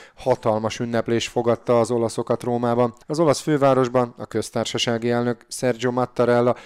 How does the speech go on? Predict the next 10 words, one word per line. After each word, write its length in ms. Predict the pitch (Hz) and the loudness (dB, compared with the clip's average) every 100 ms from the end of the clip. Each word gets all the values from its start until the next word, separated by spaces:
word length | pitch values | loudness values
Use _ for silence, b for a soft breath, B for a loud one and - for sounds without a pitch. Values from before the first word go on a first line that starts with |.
| B | B
személyesen 760 | - - 135 110 104 - 113 | -6 -2 -2 -2 -2 -2 -4
fogadta 520 | 107 127 120 - 123 117 | -2 0 2 2 2 2
a 60 | |
válogatott 600 | 117 113 113 113 120 117 | 2 0 0 0 -2 0
tagjait. 520 | 123 120 120 117 - - - | 0 2 2 2 -2 -20 -4
Még 280 | 139 151 - | -2 -2 -2
Ferenc 340 | 202 156 - | 0 0 0
pápa 360 | - 117 - 117 | 0 0 2 0
is 160 | 110 | 2
gratulált. 560 | 117 117 127 123 120 | 0 0 2 2 2